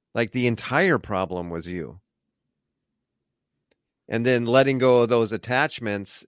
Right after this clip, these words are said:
is, and what are those attachments? Those attachments are identity. And then you can let go so much that you now have room for more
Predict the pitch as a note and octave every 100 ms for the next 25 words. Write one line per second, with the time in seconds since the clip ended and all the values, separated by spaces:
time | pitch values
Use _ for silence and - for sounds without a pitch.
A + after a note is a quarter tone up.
0 | _ A2+ A2 G#2 F#2+ - - _ _ _
1 | _ _ _ _ _ _ _ _ _ _
2 | _ _ _ _ _ _ _ _ _ _
3 | _ _ _ - B2 A#2+ D3 D3 E3+ D#3+
4 | A2 G2 - F#2 E2+ F#2 F2 A#2 A2+ A#2
5 | G2+ A#2 C3 - A2+ G#2 G#2 G#2+ G#2+ G#2+
6 | - _ _ _ _ _ - A2+ G#2+ A#2+
7 | D#3+ B2+ E2 A#1 - _ _ _ _ _
8 | _ _ _ - A#2 A#2 C3 B2 B2 B2+
9 | D3 B2+ A2+ A2 C#3+ A#2 A2+ B2+ D#3 C#3+
10 | A#2+ A2 - _ _ _ _ _ - -
11 | - D3+ D#3 D3+ C3 C3+ F3+ F#2 - -
12 | - _ _ _ _ _ _ _ _ _
13 | _ _ _ _ _ - B2 A#2 B2+ A#2+
14 | B2 B2+ B2 A#2+ A#2+ A2+ G2 G2 G#2 C3
15 | C#3 B2+ B2 A#2 - A2+ A2 A2+ B2 A#2+
16 | A#2 A2 A2+